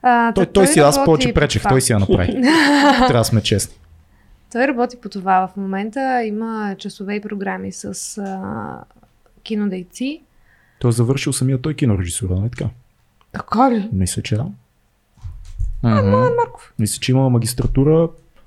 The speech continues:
Speaker 2: Ако бъркам професора, поправете ме някъде във Facebook.
Speaker 1: Това е
Speaker 2: Или
Speaker 1: много
Speaker 2: като
Speaker 1: голям.
Speaker 2: ме видите, ме таковайте отзад по врата.
Speaker 1: Да.
Speaker 2: Да.
Speaker 1: Ами не знаеха кое е така, наистина е било.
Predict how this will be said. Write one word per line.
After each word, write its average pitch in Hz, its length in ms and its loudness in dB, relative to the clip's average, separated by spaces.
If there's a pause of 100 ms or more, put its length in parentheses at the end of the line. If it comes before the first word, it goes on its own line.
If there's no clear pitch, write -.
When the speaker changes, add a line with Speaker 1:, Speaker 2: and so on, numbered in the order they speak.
(220)
Speaker 2:
Ако 117 180 -2
бъркам 143 400 2
професора, 139 440 0
поправете 123 520 0
ме 117 80 4
някъде 120 280 0
във 95 200 -6
Facebook. 104 440 -2 (240)
Speaker 1:
Това 262 120 -2
е - 20 2
Speaker 2:
Или 240 80 2
Speaker 1:
много 240 140 2
Speaker 2:
като 226 120 2
Speaker 1:
голям. 214 120 4
Speaker 2:
ме 117 80 4
видите, 117 340 2
ме 110 340 2 (240)
таковайте 104 460 -2
отзад 95 240 -4
по 101 140 -4
врата. 92 240 -2
Speaker 1:
Да. 208 160 -2 (120)
Speaker 2:
Да. 107 160 2 (1080)
Speaker 1:
Ами 233 160 0
не 233 120 2
знаеха 247 380 -2
кое 208 160 -4
е 202 40 -6
така, 220 300 -4
наистина 202 420 -4
е 190 40 -6
било. 185 200 -10